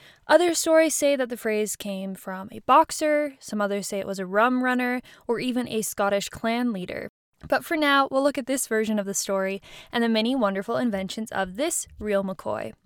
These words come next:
It's postulated that the one reason that it's widely believed that Elijah McCoy's invention could be the origin of this phrase,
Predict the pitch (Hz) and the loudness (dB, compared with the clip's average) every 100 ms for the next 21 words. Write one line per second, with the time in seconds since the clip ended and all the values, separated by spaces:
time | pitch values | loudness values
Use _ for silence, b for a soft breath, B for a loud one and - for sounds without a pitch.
0 | B B B 247 - 311 294 302 294 269 | B B B -2 6 6 6 0 0 0
1 | 226 - 208 254 262 269 262 254 220 196 | -2 -2 0 2 2 0 0 0 0 0
2 | 208 196 - 254 202 208 214 240 285 285 | -4 -8 -8 -8 0 4 4 2 -4 -4
3 | 277 277 285 - 254 240 240 240 240 233 | -4 -4 -6 -6 -4 -2 0 0 -2 -4
4 | - 220 220 196 190 196 220 233 269 - | 0 0 0 -4 -6 -6 -4 -4 -6 -6
5 | 196 202 202 - 196 190 196 233 240 240 | -6 -4 -6 -6 -2 -2 -2 -2 -2 -6
6 | - 240 247 262 | -6 -4 -4 -4